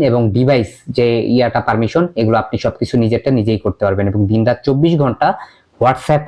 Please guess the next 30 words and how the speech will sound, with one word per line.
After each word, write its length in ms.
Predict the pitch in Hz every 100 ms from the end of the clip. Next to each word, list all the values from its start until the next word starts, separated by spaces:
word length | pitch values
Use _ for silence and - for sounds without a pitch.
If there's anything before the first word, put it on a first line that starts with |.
| 120
ওটিপির 280 | 123 127 120
মাধ্যমে 300 | 110 131 175 247 _ _ _ -
সবকিছু 280 | 123 113 117
log 100 | 110 107
in 60 | 107
করতে 160 | 95 107
পারবেন। 220 | 110 165 - - -
আর 80 | 107 117
একটা 140 | - 139
বিষয় 260 | 143 135 - 113
আবারও 220 | 143 170 156
বলতেছি, 320 | 123 143 180 160
আপনি 120 | - 110
যেই 120 | 127 135
নাম্বার 180 | 131 127
দিয়ে 120 | 127
অ্যাকাউন্ট 240 | 120 135 139
খুলবেন, 280 | - 147 170 175 _ _ -
সেই 160 | 175 190
নাম্বারে 240 | 180 156 135 127
যদি 100 | 123
আপনার 200 | - 123 104
WhatsApp 420 | 107 117 - 143 139 _ 131
অ্যাকাউন্ট 320 | 120 147 156 151
থাকে, 200 | 107 143 160 _ _
তাহলে 160 | - 127
কিন্তু 140 | 123 123
আপনি 140 | - 123
ওটিপি 240 | 120 127 123 -
পাবেন 220 | 131